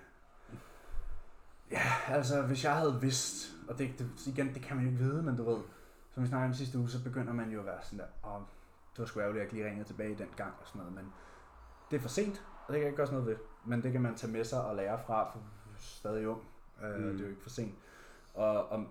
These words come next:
Speaker 1: jeg snakkede med min mormor, og hun sagde, at jo ældre hun bliver, og jo flere hun mister, jo dårligere får hun det med alle de missede
Speaker 2: Opkald.
Speaker 1: opkald eller chancer for
Speaker 2: Ja, for så fejler man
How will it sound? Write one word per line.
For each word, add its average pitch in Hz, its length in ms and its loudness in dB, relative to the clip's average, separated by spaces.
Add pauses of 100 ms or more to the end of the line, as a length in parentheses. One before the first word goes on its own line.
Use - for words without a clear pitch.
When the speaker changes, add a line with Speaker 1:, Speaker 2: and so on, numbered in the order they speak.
(400)
Speaker 1:
jeg 98 80 -8
snakkede 117 300 4
med 110 80 2
min 110 140 0
mormor, 123 280 6
og 117 60 2
hun 127 140 2
sagde, 110 380 2
at 95 120 -4 (180)
jo 110 180 -2
ældre 151 280 2
hun 160 200 4
bliver, 151 260 4 (560)
og 110 100 0
jo 107 60 -2
flere 123 240 4
hun 147 200 6
mister, 117 320 2 (760)
jo 127 160 0
dårligere 151 340 10
får 123 180 6
hun 127 160 4
det 120 80 4
med 107 160 0 (220)
alle 127 240 4
de 127 80 6
missede 131 680 4 (340)
Speaker 2:
Opkald. 104 400 -2
Speaker 1:
opkald 117 460 2
eller 98 360 0 (360)
chancer 107 380 -2
for 92 240 -4
Speaker 2:
Ja, 127 120 10
for 131 60 6
så 135 120 4
fejler 139 400 10
man 113 300 2